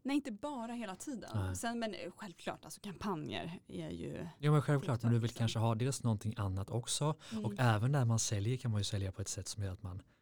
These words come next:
Speaker 2: blir extra nyfiken och, och verkligen vill läsa det.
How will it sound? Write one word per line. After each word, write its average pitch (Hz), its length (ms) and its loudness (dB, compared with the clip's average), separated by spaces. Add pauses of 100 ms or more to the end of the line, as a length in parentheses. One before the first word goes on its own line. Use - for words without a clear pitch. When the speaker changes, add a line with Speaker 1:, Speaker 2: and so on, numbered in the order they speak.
(680)
Speaker 2:
blir 113 160 -6
extra 98 240 -6
nyfiken 101 500 -4
och, 98 120 -4
och 107 100 -4
verkligen 98 300 -2
vill 151 180 0
läsa 113 280 -2
det. 110 100 -6